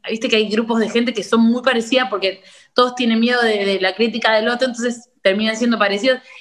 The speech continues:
que, a ver, no discuto porque yo también hice eso para, para poder encajar, pero a la larga lo que vale es, tipo,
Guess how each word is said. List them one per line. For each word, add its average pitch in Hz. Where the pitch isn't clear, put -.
que, 190
a 175
ver, 175
no 208
discuto 254
porque 196
yo 240
también 247
hice 202
eso 220
para, 170
para 170
poder 190
encajar, 208
pero 185
a 214
la 233
larga 277
lo 208
que 220
vale 254
es, 202
tipo, 202